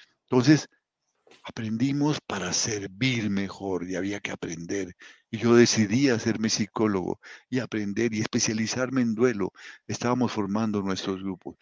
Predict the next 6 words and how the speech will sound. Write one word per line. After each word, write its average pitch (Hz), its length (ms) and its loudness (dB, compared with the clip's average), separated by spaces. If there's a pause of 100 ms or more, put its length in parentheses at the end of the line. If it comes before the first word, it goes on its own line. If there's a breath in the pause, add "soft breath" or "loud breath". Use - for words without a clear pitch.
(160 soft breath)
Servir 120 720 -4
mejor. - 460 -12 (400 loud breath)
No, 175 220 2
no 180 160 8
servir 175 560 8
con, 139 240 12